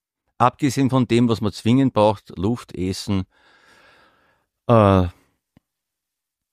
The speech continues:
also Nahrungszufuhr,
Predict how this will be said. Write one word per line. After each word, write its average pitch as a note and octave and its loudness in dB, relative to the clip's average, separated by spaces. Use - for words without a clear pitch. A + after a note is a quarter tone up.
also F#2+ -2
Nahrungszufuhr, F#2+ 0